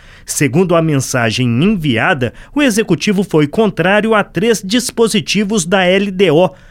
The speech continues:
pois considerou os trechos inconstitucionais e contrários ao interesse público. Uma das partes vetadas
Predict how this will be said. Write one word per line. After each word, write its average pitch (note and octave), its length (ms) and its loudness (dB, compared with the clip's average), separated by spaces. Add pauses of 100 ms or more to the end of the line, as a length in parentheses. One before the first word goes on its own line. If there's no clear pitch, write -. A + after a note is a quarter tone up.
(140)
pois D3 260 0
considerou D#3+ 640 0
os C#3 220 -2
trechos D3+ 720 0
inconstitucionais F#3+ 1200 0 (300)
e C#4 80 2
contrários G3+ 880 0
ao G3+ 220 2
interesse G#3+ 640 0
público. D#3+ 760 0 (220)
Uma F3+ 180 4
das C#3+ 240 0
partes - 380 -4
vetadas E3+ 840 0